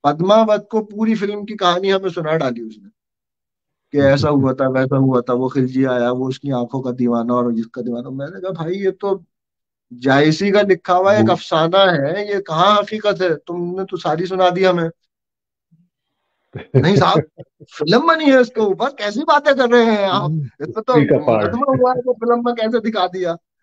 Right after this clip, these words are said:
Speaker 1: ये तो सही है।" तो
Speaker 2: हम्म।
Speaker 1: वो जो WhatsApp University और so called, there is thousands of, मतलब मैं आपको सुनाऊं तो फिर वो
Speaker 2: हम्म।
Speaker 1: और बहुत सारे,
Speaker 2: बिल्कुल।
Speaker 1: मतलब वो गजनी का किस्सा है और वो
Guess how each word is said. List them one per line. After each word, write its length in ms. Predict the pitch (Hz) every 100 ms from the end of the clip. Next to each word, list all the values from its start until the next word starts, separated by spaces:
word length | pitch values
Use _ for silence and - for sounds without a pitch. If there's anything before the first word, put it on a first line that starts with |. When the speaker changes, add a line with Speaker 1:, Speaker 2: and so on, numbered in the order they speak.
| _
Speaker 1:
ये 80 | 127
तो 100 | 202
सही 260 | 196 208 262
है।" 120 | 226 226 _ _ 170
तो 360 | 220 269 131
Speaker 2:
हम्म। 160 | 135 143 - _ _ _ _ 147 139 - 151 113
Speaker 1:
वो 200 | 156 190
जो 420 | 208 175 139 - -
WhatsApp 480 | 127 151 - 202 214
University 520 | 151 156 156 165 - 190
और 60 |
so 80 | 170
called, 360 | 175 170 180 196
there 180 | 220
is 20 | 214 170
thousands 520 | 220 226 220 190 170
of, 120 | 156
मतलब 200 | 165 170
मैं 120 | 170
आपको 400 | 165 160 - 147
सुनाऊं 420 | 139 156 143 156
तो 160 | 151 143
फिर 140 | 135
वो 300 | 131 123 117 - _ _ _ _
Speaker 2:
हम्म। 100 | 107
Speaker 1:
और 220 | 147 165 165
बहुत 220 | 156 143
सारे, 340 | 147 131 127
Speaker 2:
बिल्कुल। 580 | 110 104 120 117 123 131
Speaker 1:
मतलब 160 | 131 127
वो 100 | 131
गजनी 400 | 139 147 160 156
का 140 | 147
किस्सा 440 | 139 143 - 131
है 180 | 131 123
और 120 | 120
वो 300 | 120 120 117